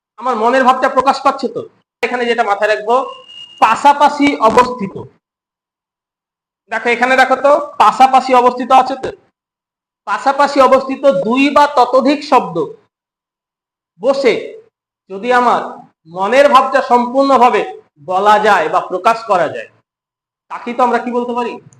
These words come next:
বাক্য বলতে পারি না? তাহলে বোঝা গেল বাক্যের সংজ্ঞাটা কি। এবার আমরা একটু দেখে নিব, এই বাক্য নির্মাণ করতে গেলে বেশ কিছু শর্ত মানতে হয়, সেই শর্তগুলো একটু দেখে নেব।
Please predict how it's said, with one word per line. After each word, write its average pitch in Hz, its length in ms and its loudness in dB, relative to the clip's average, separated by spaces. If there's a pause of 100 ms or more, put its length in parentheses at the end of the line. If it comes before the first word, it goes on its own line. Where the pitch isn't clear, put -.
(340)
বাক্য 190 180 -8 (120)
বলতে 240 200 -2
পারি 247 180 -2
না? 262 60 -6 (500)
তাহলে 240 160 -8
বোঝা 269 260 2
গেল 294 100 4 (140)
বাক্যের 269 320 0
সংজ্ঞাটা 254 360 0
কি। 269 100 -2 (560)
এবার 311 200 -2
আমরা 302 260 2
একটু 262 160 -4
দেখে 269 240 2
নিব, 269 140 -2 (520)
এই 285 80 -12 (140)
বাক্য - 260 -2 (180)
নির্মাণ 262 340 2
করতে 262 280 -2
গেলে 139 160 -4 (1080)
বেশ 269 200 -4 (120)
কিছু 277 180 -4 (120)
শর্ত 233 280 0 (120)
মানতে 147 300 -4
হয়, - 140 -20 (720)
সেই 285 120 -8 (100)
শর্তগুলো 269 500 2
একটু 277 180 -2
দেখে 196 240 -2
নেব। 120 120 -14